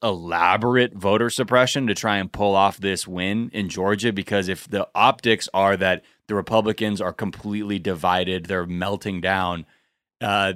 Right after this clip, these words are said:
it makes it much easier for people to be like, "Oh, okay, they're fucked up. If enough Democrats come out, then maybe the, the, the election is settled." But I don't know. Like, it, it, I,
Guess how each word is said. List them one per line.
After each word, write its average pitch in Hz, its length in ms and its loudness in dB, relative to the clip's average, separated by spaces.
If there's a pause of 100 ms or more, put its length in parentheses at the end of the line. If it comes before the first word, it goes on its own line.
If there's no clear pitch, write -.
(140)
it 117 100 -2
makes 120 240 0
it 113 80 0
much 113 280 -2
easier 107 280 0
for 95 40 -4
people 104 120 -2
to 90 40 -8
be 90 60 -4
like, 85 200 -4
"Oh, 92 180 2
okay, 80 400 -2
they're 101 120 0
fucked 87 360 -4
up. 82 260 -2
If 90 200 -8
enough 90 220 -2
Democrats 87 520 0
come 85 180 -4
out, 82 180 -2
then 85 120 -6
maybe 82 440 -4 (100)
the, 85 220 -4
the, 80 280 -6 (100)
the 92 80 -6
election 82 420 -4
is 78 80 -8
settled." 87 460 0 (400)
But 85 1080 -2
I - 120 -8
don't 113 180 -2
know. 359 360 -2
Like, 139 300 -2
it, 101 180 -4
it, 107 240 -6
I, 104 220 2